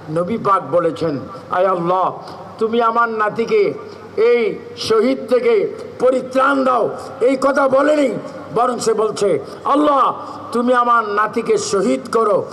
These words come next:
আর শহীদের সময় তুমি নিজেই তাকে এমন সাহায্য করবে, সে যেন শহীদ হতে যেন কষ্ট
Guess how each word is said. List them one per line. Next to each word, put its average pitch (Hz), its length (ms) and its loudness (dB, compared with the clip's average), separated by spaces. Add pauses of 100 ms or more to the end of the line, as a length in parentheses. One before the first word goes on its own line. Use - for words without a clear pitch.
(180)
আর 190 180 0
শহীদের 247 520 0
সময় 196 440 0 (320)
তুমি 247 200 0
নিজেই 254 560 2 (420)
তাকে 220 300 0
এমন 220 340 2
সাহায্য 208 440 0
করবে, 180 420 2 (260)
সে 202 200 2
যেন 190 240 0
শহীদ 180 460 0
হতে 180 220 0
যেন 151 220 0 (100)
কষ্ট 160 400 -2